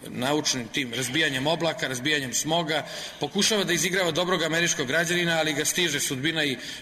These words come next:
ta mašinerija ga melje, bez obzira na njegove deklaracije u prilog Eisenhowera. Taj čovek umire kao lud čovek u američkom zatvoru. Po meni, čovek koga je jedan napredni pokret,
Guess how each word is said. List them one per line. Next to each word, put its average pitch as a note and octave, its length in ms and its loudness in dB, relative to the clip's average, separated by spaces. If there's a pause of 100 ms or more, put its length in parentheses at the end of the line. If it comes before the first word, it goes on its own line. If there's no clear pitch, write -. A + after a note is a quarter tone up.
ta D#3+ 120 0
mašinerija D#3 540 2
ga C3+ 160 0
melje, D#3 320 2
bez D#3 200 0
obzira D#3 280 0
na C#3 100 -2
njegove D3 280 0
deklaracije C3+ 680 0 (360)
u B2 80 -4
prilog D3 280 0
Eisenhowera. B2 600 -2 (1200)
Taj G#3+ 140 2
čovek A3+ 320 2
umire G#3 300 4
kao F3+ 180 2
lud G3+ 260 4
čovek F#3 280 0
u D#3 60 2
američkom C#3+ 460 0
zatvoru. D#3 480 -2 (420)
Po F3+ 120 4
meni, G3 460 2 (1080)
čovek A3+ 320 4 (160)
koga F3+ 200 2
je F#3 140 6
jedan G3+ 400 2
napredni G#3 520 2
pokret, D3+ 380 0